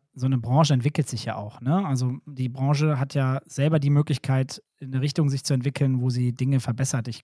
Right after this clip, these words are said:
kann das ja immer nur von mir irgendwie sagen, wenn ich das sehe, wie es bei uns ist. Die Entwicklung, die wir haben von früher zu dam-,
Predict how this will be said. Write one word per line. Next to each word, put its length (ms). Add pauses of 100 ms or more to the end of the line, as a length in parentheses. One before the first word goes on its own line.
(140)
kann 120
das 140
ja 60
immer 120
nur 120
von 180
mir 400
irgendwie 540
sagen, 520
wenn 100
ich 60
das 160
sehe, 140
wie 60
es 100
bei 100
uns 220
ist. 140
Die 40
Entwicklung, 500
die 160
wir 200
haben 320
von 320
früher 340
zu 140
dam-, 300